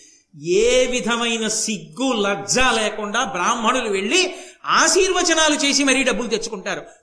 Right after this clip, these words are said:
కోరి కోరి వెళ్ళి ఆశీర్వచనాలు చేస్తారు. వాళ్ళు వచ్చిపోనే ఆశీర్వచనాలు అడిగితే చేయడం కాదు, వీళ్ళే పెడతారు, వెళ్ళి ఆశీర్వచనాలు చేస్తారు,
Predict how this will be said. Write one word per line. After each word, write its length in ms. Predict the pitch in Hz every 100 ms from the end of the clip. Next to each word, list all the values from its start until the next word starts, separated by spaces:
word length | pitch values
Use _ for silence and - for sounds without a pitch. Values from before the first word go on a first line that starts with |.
| _ -
కోరి 400 | 202 269 302 285
కోరి 380 | 294 320 349
వెళ్ళి 300 | 269 277 311
ఆశీర్వచనాలు 800 | 311 277 285 285 285 277 269 247
చేస్తారు. 280 | 240 254 233
వాళ్ళు 320 | 190 208 214
వచ్చిపోనే 500 | 196 - 302 302 285
ఆశీర్వచనాలు 640 | 277 262 262 269 269 269 277
అడిగితే 420 | 269 269 285 285
చేయడం 220 | 285 277
కాదు, 360 | 247 247 175 - - -
వీళ్ళే 460 | 156 233 311 339 330
పెడతారు, 360 | 277 277 302
వెళ్ళి 280 | 233 269 311
ఆశీర్వచనాలు 640 | 285 - 277 262 254 214
చేస్తారు, 380 | 175 175 -